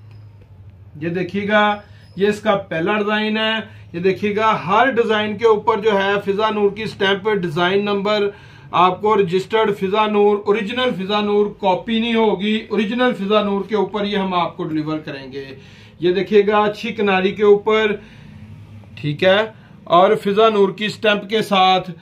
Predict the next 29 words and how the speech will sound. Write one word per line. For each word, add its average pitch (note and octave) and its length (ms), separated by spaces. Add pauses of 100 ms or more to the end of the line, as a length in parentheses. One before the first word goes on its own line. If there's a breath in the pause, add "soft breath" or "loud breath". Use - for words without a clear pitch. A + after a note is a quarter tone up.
(160 loud breath)
अच्छी G3+ 300
क्वालिटी G#3 480
के G#3+ 100
ऊपर G3+ 300
ये G#3 120
हम F#3+ 180
आपको F3+ 280
डिलीवर F3+ 380
करेंगे। G3+ 500 (440 loud breath)
ये G3 140
इसका F#3+ 280 (100)
पहला F#3 320
कलर G#3 300
आपने G3+ 260
मुलाहिजा G3+ 460
किया, G3+ 280
अब G3+ 340
देखिएगा G3+ 480
दूसरा E3 500
कलर C#3 300
इसका। B2+ 380 (340 loud breath)
माशाल्लाह, B3+ 460
कलर B3+ 360
स्कीम B3 340
जो A#3+ 200
है A3+ 360
एक A3 200
से A3+ 260
एक A3 120